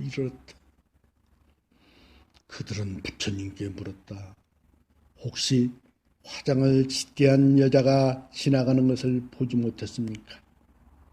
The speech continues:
좌선을 하고 계시던 부처님은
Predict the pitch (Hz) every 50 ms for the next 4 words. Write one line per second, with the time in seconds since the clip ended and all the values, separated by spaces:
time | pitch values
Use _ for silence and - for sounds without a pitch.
0 | _ _ _ _ _ _ _ _ _ _ _ _ _ _ _ _ - - - 135
1 | 120 117 117 113 - 117 117 113 110 110 107 107 110 101 101 113 107 - - 117
2 | 104 107 110 104 107 - - - - 101 101 104 104 104 101 101 98